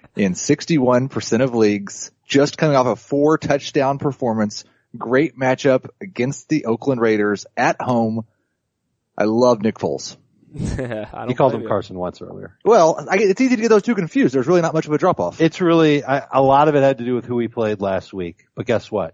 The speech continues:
Speaker 3: He plays the Raiders this week, and it's an amazing matchup, and I agree with you. Foles is great. I think Joe Flacco is playing really well right now.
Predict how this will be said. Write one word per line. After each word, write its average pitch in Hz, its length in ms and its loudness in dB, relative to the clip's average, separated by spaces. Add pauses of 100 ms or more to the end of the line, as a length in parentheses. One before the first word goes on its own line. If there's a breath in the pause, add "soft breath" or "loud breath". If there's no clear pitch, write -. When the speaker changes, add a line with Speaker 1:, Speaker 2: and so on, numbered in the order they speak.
(120)
Speaker 3:
He 110 80 -10
plays 113 260 -2
the 110 100 -4
Raiders 139 500 2
this 120 240 0
week, 113 260 0
and 110 100 -2
it's 107 160 -4
an 110 100 -4
amazing 117 600 -2
matchup, 98 480 0 (160)
and 92 360 -6
I 92 180 -2
agree 90 220 -4
with 80 140 -10
you. 82 180 -10 (100)
Foles 117 280 2
is 107 120 -8
great. 117 240 2 (280 soft breath)
I - 80 2
think 156 160 4
Joe 123 140 0
Flacco 110 580 0 (160)
is 107 140 -6
playing 110 340 -2
really 107 280 2
well 107 220 2
right 104 200 2
now. 107 260 0